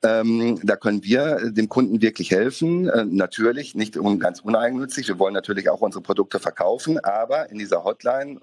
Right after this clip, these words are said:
unsere Stefanie Kukemeyer empfiehlt dort tatsächlich nur Produkte, äh, die dann tatsächlich auch sinnvoll sind. <laughs> Leider manchmal auch Wettbewerbsprodukte. <laughs> Aber für sie steht das Tier ganz klar im, äh, Vordergrund. Und, ähm, man hat da auch dadurch den Nutzen, durch so eine Verbraucherhotline, äh,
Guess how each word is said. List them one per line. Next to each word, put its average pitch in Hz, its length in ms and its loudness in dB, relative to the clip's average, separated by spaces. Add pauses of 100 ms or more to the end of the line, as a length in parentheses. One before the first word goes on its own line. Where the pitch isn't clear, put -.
(100)
unsere 98 220 -8
Stefanie 98 320 0
Kukemeyer 107 420 0
empfiehlt 98 380 -4
dort 101 160 2
tatsächlich - 420 -6
nur 107 160 6
Produkte, 113 560 0 (240)
äh, 107 240 2
die 107 140 0
dann 101 140 4
tatsächlich 98 440 0
auch 87 140 2
sinnvoll 117 400 2
sind. 139 320 0
<laughs> - 40 -20
Leider 101 600 0
manchmal 95 300 0
auch 92 100 -8
Wettbewerbsprodukte. 123 920 0
<laughs> - 1500 -2
Aber 123 260 0
für 120 140 0
sie 131 180 2
steht 123 180 -2
das 104 280 0
Tier 123 180 4
ganz 107 240 0
klar 104 460 0
im, 104 320 0
äh, 101 320 2
Vordergrund. 90 720 -2 (420)
Und, 107 520 2
ähm, 104 420 0 (500)
man 107 160 0
hat 113 140 -4
da 107 120 2
auch - 100 -8
dadurch 113 300 0
den 123 120 2
Nutzen, 123 840 4
durch 101 200 4
so 104 80 2
eine 98 160 2
Verbraucherhotline, 120 1120 0
äh, 117 160 4